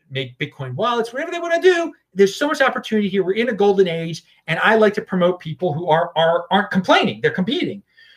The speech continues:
So let, let's talk about the, the, the one dude here, uh, who contacted me over Twitter.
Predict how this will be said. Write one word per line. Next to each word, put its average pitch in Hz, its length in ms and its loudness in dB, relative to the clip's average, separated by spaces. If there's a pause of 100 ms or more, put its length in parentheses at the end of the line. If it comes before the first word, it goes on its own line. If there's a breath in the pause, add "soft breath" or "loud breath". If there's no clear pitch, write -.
(120)
So 208 200 4
let, 277 240 4
let's 277 160 4
talk 277 120 2
about 240 140 4
the, 214 200 -2
the, 175 180 0
the 160 200 -2 (480)
one 202 260 2
dude 143 240 -6
here, 95 320 -14 (340)
uh, 135 260 0
who 127 120 -2
contacted 170 500 -4
me 147 100 -4
over 139 140 -6
Twitter. 131 520 -4